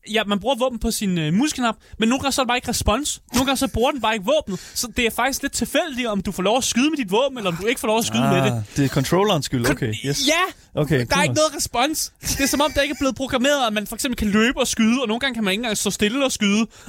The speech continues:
Speaker 1: Og så er der nogle gange, sådan, hvor man kan lave sådan nogle hop, men man kan også dobbelthoppe. Man kan kun dobbelthoppe, hvis man er, hvis man er sådan tæt på noget. Altså, hvis man er, står på en væg, kan man dobbelthoppe, men
Speaker 2: Okay.
Speaker 1: ellers kan man ikke.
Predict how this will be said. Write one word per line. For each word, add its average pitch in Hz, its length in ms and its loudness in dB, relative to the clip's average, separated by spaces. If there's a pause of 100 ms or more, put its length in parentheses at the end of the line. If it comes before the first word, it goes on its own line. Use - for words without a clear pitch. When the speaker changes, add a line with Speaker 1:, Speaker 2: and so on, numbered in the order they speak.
Speaker 1:
Og 233 80 -2
så 294 80 2
er - 20 4
der 262 40 -4
nogle 269 140 -2
gange, 262 180 -2
sådan, 240 140 -6
hvor 226 120 -2
man 202 80 -4
kan 196 120 -2
lave 214 120 2
sådan 233 80 -4
nogle 196 160 -2
hop, 247 220 0 (340)
men 220 100 2
man 214 80 2
kan 208 120 0
også - 220 -4 (200)
dobbelthoppe. 247 500 0
Man 202 120 -2
kan 208 80 -8
kun 269 220 -4
dobbelthoppe, 262 400 0
hvis 214 120 -10
man 196 120 0
er, 185 100 0 (680)
hvis 220 160 0
man 226 120 2
er 202 40 4
sådan 196 160 -4
tæt 277 260 0
på 285 100 2
noget. 233 320 4 (260)
Altså, 214 180 -2
hvis 214 100 -4
man 214 120 2
er, 202 120 0
står 262 200 0
på 247 60 0
en 233 140 0
væg, 320 220 0
kan 269 100 -2
man 220 100 2
dobbelthoppe, 190 540 0
men 170 80 -2
Speaker 2:
Okay. 156 100 4
Speaker 1:
ellers 170 140 4
kan 208 120 -4
man 175 80 -8
ikke. 202 200 -4